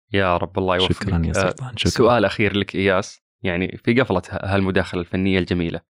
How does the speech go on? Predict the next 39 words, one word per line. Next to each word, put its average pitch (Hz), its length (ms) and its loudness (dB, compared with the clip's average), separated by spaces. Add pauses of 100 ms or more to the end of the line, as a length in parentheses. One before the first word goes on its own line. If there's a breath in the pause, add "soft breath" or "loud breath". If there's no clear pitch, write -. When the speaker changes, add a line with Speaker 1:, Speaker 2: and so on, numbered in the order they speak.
(100)
Speaker 1:
أكيد 135 260 2
إنك 101 200 2
عاصرت 98 400 0
شيء 107 380 0 (260)
من 87 340 -2
سنوات 104 440 2
الكاسيت. - 440 -8 (420)
هل 175 160 4
ترك 117 280 0
في 110 100 0
وجدانك 98 520 2
أي 101 120 4
ذكريات، 90 600 0 (220)
بما 101 280 4
أننا 98 220 4
في 95 120 -6
حلقة 90 440 -2
يعني 82 420 -4
نسترجع 110 440 0
فيها 104 200 -2
التسجيلات 101 520 -2
القديمة 95 560 0 (360)
واللي 175 180 6
تركت 151 320 0
بصمة 104 300 0
يعني 85 240 -4
في - 80 -10
الفن 107 320 0 (100)
وبموسيقانا؟ 80 680 2
Speaker 2:
نعم. - 80 -14 (300)
والله 101 340 2
شوف، - 280 0
أنا 107 460 6
يمكن 101 420 4
تضحك، - 500 -2
أنا 107 160 6
الحين 113 260 4
أسمع 92 260 2
كاسيت. - 420 -6